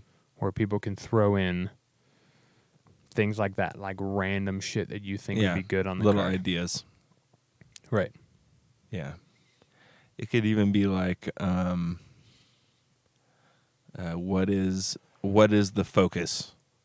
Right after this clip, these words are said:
Speaker 2: in this section
Speaker 1: Mm.
Speaker 2: or something like that. Or, um,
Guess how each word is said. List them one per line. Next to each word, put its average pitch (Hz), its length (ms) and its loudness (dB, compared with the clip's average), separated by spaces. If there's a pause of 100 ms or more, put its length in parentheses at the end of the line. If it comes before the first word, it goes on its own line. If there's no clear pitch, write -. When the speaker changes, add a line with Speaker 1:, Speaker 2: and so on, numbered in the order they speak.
(240)
Speaker 2:
in 95 180 0
this 90 140 -2
section - 560 -6 (160)
Speaker 1:
Mm. 117 200 0
Speaker 2:
or - 20 -4
something - 480 -8
like - 160 -16
that. - 240 -10 (720)
Or, 82 380 2
um, 71 560 -6